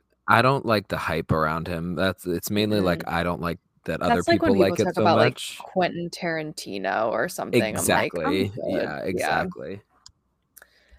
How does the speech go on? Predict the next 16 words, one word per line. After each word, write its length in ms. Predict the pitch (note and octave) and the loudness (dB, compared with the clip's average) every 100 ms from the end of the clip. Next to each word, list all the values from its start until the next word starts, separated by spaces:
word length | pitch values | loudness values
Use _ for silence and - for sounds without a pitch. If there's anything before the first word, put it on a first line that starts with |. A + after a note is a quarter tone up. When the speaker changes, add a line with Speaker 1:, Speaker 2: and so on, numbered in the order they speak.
| _ _ | _ _
Speaker 2:
Um, 480 | G3 F#3 F3 F3 E3+ - | 6 6 6 2 2 2
okay, 240 | G3 G3+ | 6 6
and 100 | F3+ | 6
then 160 | F#3 F#3 | 2 0
June 240 | F#3+ G3 | 0 0
sixteenth, 460 | G#3 A3 - F3+ F3+ | 0 -4 -2 -2 -2
I'm 80 | E3+ | -4
sure 220 | - F3 | -2 0
you're 160 | E3+ | 0
excited 320 | E3+ - F3 E3+ | -2 -2 -2 0
about 240 | E3 E3+ | 0 0
this 220 | F3 - | -2 -4
one, 260 | F3+ E3 E3 - | -2 -2 -2 2
Elemental, 1000 | F3+ F3 E3+ D#3+ E3 F3+ A#2+ C#3+ F3+ - - _ | 4 4 2 -2 -4 -2 2 2 0 -6 -20 _
Disney 340 | F#3 F3 F3 | -4 -4 -6
Pixar. 760 | F3 - - - F#2+ B2 F3+ | -6 -8 -6 -2 0 0 -2